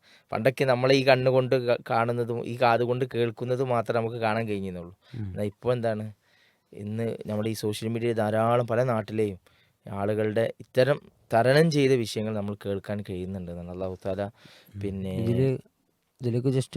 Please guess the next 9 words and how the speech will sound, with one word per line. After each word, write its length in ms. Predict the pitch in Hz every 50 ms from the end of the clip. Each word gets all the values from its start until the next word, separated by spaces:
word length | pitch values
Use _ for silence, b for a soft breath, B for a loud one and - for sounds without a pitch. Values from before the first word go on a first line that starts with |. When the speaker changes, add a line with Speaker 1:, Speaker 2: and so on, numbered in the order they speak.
| 151 -
Speaker 2:
ഒരു 200 | - 127 127 127
സ-, 220 | 117 143 - - 117
കാര്യം 260 | 120 131 127 127 127
കൂടെ 160 | 139 131 135
ആഡ് 160 | 135 123 120
ചെയ്യാനുള്ളത് 240 | 127 131 127 127 127
എന്താ 100 | 123 123
വെച്ചാല്, 280 | 110 - 120 110 117 131 - b b b b b b b b b -
നമ്മളിങ്ങനെ 540 | - 101 104 113 127 135 143 143 143 143 143